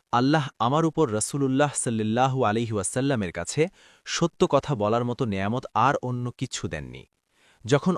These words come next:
অপর অপর মিথ্যুকরা মিথ্যা কথা বলে ধ্বংস হয়ে গিয়েছিল। যখন তার কাছে ওহী নাজিল হয়েছিল এ বলে যে, 'তোমরা তাদের কাছে ফিরে আসলে অচিরেই তারা তোমাদের কাছে আল্লাহর কসম করবে, যাতে তোমরা তাদের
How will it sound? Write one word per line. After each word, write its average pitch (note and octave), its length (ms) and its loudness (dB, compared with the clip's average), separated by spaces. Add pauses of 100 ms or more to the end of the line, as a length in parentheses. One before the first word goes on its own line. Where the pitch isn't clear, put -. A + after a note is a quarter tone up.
অপর D3 280 4
অপর D#3+ 260 4
মিথ্যুকরা A2+ 680 -4 (320)
মিথ্যা A2 340 -4
কথা G2+ 240 -4
বলে G#2+ 220 0
ধ্বংস B2 400 -2
হয়ে F#2+ 220 -4
গিয়েছিল। C2+ 500 -8 (800)
যখন C#3 320 4
তার D3 220 4
কাছে D#3+ 260 0
ওহী B2+ 340 2
নাজিল B2 300 0
হয়েছিল A2 420 -2 (100)
এ B2+ 140 4
বলে F2 220 -2
যে, G#2+ 200 2
'তোমরা - 880 2
তাদের C#3 320 4
কাছে D#3+ 320 0
ফিরে E3+ 260 2
আসলে A#2 400 0 (380)
অচিরেই E3 420 4
তারা D#3 200 6
তোমাদের B2 380 0
কাছে A#2 360 -2
আল্লাহর A2 360 -2
কসম C3+ 320 -2
করবে, F2 380 -2 (400)
যাতে G#2 240 -2
তোমরা G2+ 300 -2
তাদের A2+ 240 -2